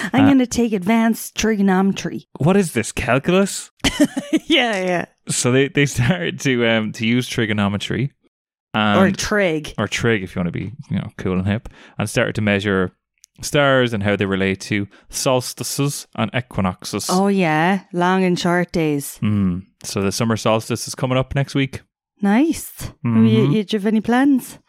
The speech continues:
Speaker 2: I'm gonna go down to Newgrange. No, wait, that's the winter solstice, isn't it?
Speaker 1: Dunno. Could be both.
Speaker 2: What are we gonna do now for the longest day of the year?
Speaker 1: <sighs>
Speaker 2: I-, is
Speaker 1: It's
Speaker 2: the
Speaker 1: not happening here.
Speaker 2: Yeah, here we're just pretty much on the equator.
Speaker 1: Yeah, here it's,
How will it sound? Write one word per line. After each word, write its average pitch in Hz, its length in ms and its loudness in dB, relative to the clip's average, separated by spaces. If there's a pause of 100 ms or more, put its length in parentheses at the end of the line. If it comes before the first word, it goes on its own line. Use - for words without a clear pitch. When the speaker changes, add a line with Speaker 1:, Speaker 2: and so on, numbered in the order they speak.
(120)
Speaker 2:
I'm 120 120 0
gonna 113 180 2
go 107 80 0
down 110 180 4
to - 80 -8
Newgrange. 107 540 0
No, 131 100 2
wait, 104 140 0
that's - 180 -2
the - 60 0
winter 117 260 -2
solstice, - 480 -8
isn't 139 180 -2
it? 139 80 -4 (600)
Speaker 1:
Dunno. 170 360 2 (280)
Could 156 200 -6
be 165 80 -2
both. 190 400 0
Speaker 2:
What 151 260 0
are 147 80 2
we 160 220 2
gonna 120 220 0
do 104 200 2
now 92 180 0
for 95 140 -4
the 98 60 -4
longest 98 400 -2
day 92 80 0
of 90 60 -2
the 92 60 -2
year? 92 120 0
Speaker 1:
<sighs> - 40 -12
Speaker 2:
I-, - 440 -2
is 160 160 0
Speaker 1:
It's - 20 -6
Speaker 2:
the 165 360 4
Speaker 1:
not 185 200 2
happening 190 400 0
here. 202 360 2 (200)
Speaker 2:
Yeah, 135 300 2
here 143 280 2
we're 139 140 2
just 135 160 -6
pretty - 220 -4
much 123 200 0
on 117 100 -2
the 113 80 0
equator. - 480 -2 (380)
Speaker 1:
Yeah, 190 280 2
here 175 180 2
it's, - 160 -4